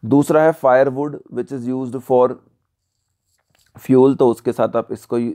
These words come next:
मिक्स, मिक्स कीजिएगा। तीसरा है worms या creeping insect, तो उसके साथ ये मैच होगा फ़ोर के साथ। विक्ड एक ही बच गया, evil और morally wrong, उसके साथ ये वाला पिक्चर मैच करना है हमें।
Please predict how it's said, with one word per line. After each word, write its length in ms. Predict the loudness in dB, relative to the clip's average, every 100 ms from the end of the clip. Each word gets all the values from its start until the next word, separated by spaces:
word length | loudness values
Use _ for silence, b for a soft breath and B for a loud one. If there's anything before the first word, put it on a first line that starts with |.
| -12
मिक्स, 220 | -16 -16 _
मिक्स 300 | -14 -14 -14
कीजिएगा। 520 | -10 -4 -2 -2 -4 -6 b b b b
तीसरा 320 | -4 -2 2 2
है 80 |
worms 440 | 2 2 0 -2 -6
या 80 | -6
creeping 440 | -4 -8 -8 -12
insect, 400 | -14 -10 -12 -12 _
तो 80 | -10
उसके 340 | -10 -10 -10
साथ 300 | -4 -4 -2
ये 160 | -2 -2
मैच 320 | -2 -4 -4
होगा 340 | -4 -2 -6 -10 _ b b b _
फ़ोर 260 | -4 -4
के 120 | -4
साथ। 260 | -10 -10 -12
विक्ड 340 | -2 -2 4
एक 160 | 2 2
ही 80 | -2
बच 220 | -4 -6
गया, 260 | -2 -2 -2 _ b b b
evil 320 | -8 -2 2 2
और 120 | 2
morally 420 | -2 -6 -4 -4
wrong, 260 | -2 -4 -10
उसके 240 | -14 -14
साथ 300 | -6 -8 -6
ये 100 | -6
वाला 200 | -4 -6
पिक्चर 400 | -8 -10 -8 -10 _ _ _ _ _
मैच 420 | -10 -8 -8 -8 -10 -6
करना 260 | -6 -6 -16
है 140 | -18
हमें। 260 | -20 -20